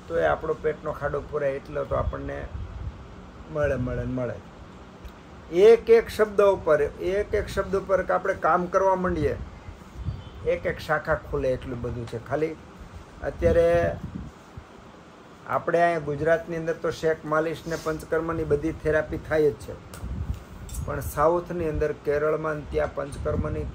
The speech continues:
ખૂબ બધી બ્રાન્ચ, એટલી બધી વિકાસ પામી છે કે ન્યા શીખેલો માણસ કે ન્યાનો માણસ જો માલિશ કરતો હોય, શેક કરતો હોય, તેના હાથની, શરીરની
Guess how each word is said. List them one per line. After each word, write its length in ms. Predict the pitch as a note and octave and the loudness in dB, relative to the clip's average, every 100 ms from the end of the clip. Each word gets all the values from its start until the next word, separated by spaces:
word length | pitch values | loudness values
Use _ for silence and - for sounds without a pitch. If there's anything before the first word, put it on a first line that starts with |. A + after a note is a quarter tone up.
| - - - | -12 -12 -2
ખૂબ 340 | F3 F3+ E3 | 2 2 4
બધી 320 | D3 C#3 D3+ | 2 2 -6
બ્રાન્ચ, 580 | D3 C#3 C#3 D3+ - - | -2 -2 -2 -8 -14 -8
એટલી 300 | D3+ - F#3 | -8 -4 -4
બધી 300 | F3+ F3 F3+ D#3+ D3+ D#3 | -4 -2 -4 -4 -8 -8
વિકાસ 300 | D3+ F3+ F3 - | -2 0 0 0
પામી 260 | D#3 D3+ | -2 -2
છે 160 | B2+ A#2+ G#2 - - - - - - | -6 -10 -10 -10 -12 -14 -16 -10 -6
કે 100 | D3+ | -4
ન્યા 340 | C#3 D3 E3+ F#3 | -2 0 2 0
શીખેલો 500 | - F3 E3+ E3+ D#3 | -4 -8 -2 0 0
માણસ 340 | D3+ D#3 D3+ | 0 -2 -2
કે 100 | D3+ | -4
ન્યાનો 460 | C#3+ C#3 D3 E3+ D#3+ | -2 -2 -2 -2 -4
માણસ 340 | D3+ D3 D3 A#2+ | -4 -4 -4 -4
જો 100 | D3+ | -4
માલિશ 300 | C3+ C#3 C#3+ - | -2 -4 -4 -6
કરતો 240 | D3 C3+ C#3+ | -10 -6 -4
હોય, 160 | C#3 | -4
શેક 220 | B2 C#3 C#3 - | -6 -8 -8 -6
કરતો 280 | A2+ A2+ D3 | -8 -6 -6
હોય, 120 | C3+ | -6
તેના 260 | C3+ B2 | -6 -6
હાથની, 580 | A2+ B2+ - D3 C#3 C3+ - - - - - | -6 -8 -8 -10 -8 -10 -14 -18 -18 -18 -4
શરીરની 580 | C#3+ C#3+ D3 D3 C#3 | -2 0 0 -2 -6